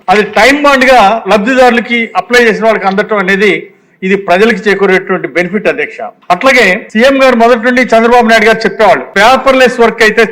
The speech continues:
చాలా బాగుంటుంది, పేపర్లెస్ ఆఫీసులు రావాలి అని చెప్పి చెప్పేవాళ్ళు అధ్యక్ష. దానివల్ల ప్రభుత్వానికి, ప్రజలకు కూడా చాలా ఖర్చు తగ్గుతుంది అధ్యక్ష.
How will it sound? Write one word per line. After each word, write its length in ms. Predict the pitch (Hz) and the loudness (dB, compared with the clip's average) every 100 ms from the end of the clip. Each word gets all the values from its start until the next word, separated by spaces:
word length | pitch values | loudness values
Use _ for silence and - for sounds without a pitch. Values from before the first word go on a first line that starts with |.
| 214 | 2
చాలా 240 | 208 233 | 4 4
బాగుంటుంది, 560 | 190 202 208 185 202 220 | 2 0 0 -2 -4 -4
పేపర్లెస్ 600 | 208 190 214 214 214 190 | 0 0 0 -2 -2 0
ఆఫీసులు 400 | 180 180 185 185 | 0 -2 -6 -4
రావాలి 540 | 156 175 196 202 226 - | 0 2 2 0 -2 -4
అని 120 | 196 180 | -6 -2
చెప్పి 260 | 196 - | -4 -4
చెప్పేవాళ్ళు 360 | 180 202 196 165 | -4 0 0 0
అధ్యక్ష. 240 | 151 156 185 | -4 -4 -6
దానివల్ల 960 | 214 160 185 233 247 262 254 202 247 - - _ - | -6 -4 0 2 2 2 2 2 2 -4 -20 _ -4
ప్రభుత్వానికి, 640 | 202 247 247 254 240 254 | 0 0 2 2 2 0
ప్రజలకు 420 | - 214 233 247 | 0 0 2 0
కూడా 180 | 220 247 240 | 2 2 2
చాలా 100 | 214 | 0
ఖర్చు 280 | 202 208 240 | -2 -4 0
తగ్గుతుంది 400 | 226 190 208 175 | -2 0 -2 -2
అధ్యక్ష. 280 | 160 147 | -2 -8